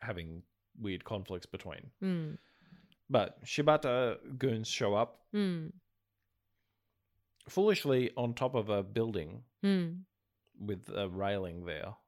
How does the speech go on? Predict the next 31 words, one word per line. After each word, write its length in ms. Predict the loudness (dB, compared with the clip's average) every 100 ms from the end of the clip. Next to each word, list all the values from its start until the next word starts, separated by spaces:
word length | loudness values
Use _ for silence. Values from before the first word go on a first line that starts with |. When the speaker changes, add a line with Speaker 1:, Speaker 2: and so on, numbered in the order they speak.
| -2
Speaker 2:
Mm. 360 | 0 0 -2
Speaker 1:
And 80 | -2
I 40 |
was 140 | 0 0
very 240 | 2 2
surprised 500 | 2 0 4 4 4
that 100 | 2
I 60 | 0
was 120 | 2
able, 320 | 0 0 -2 -2
able 280 | -2 -2 -4
to 360 | -4 -4 -2
throw 400 | -4 -4 0 0
the, 480 | 0 -2 -4 -4 -8 -8
uh, 280 | -6 -6 -8 -14 _ _ _ _ _
like, 220 | -8 -6 -4
main 400 | -4 -2 -4 -4
sub-boss 640 | -4 -4 -2 0 0 -2
off 200 | -10 -8
the 80 | -8
roof 280 | -6 -8 -8
also. 200 | 0 8
Speaker 2:
Yeah. 220 | 12 12 8 -4 -16 -18
<laughs> 320 | -20 -4 4
Speaker 1:
I 80 | 4 4 _ _ _
wasn't 260 | -4 2 4
expecting 500 | 2 0 -2 -2 -4
that 160 | -4 -4
to 140 | -4 -2 0 0
happen. 220 | 0 4
Speaker 2:
Oh. 400 | 4 4 0 -6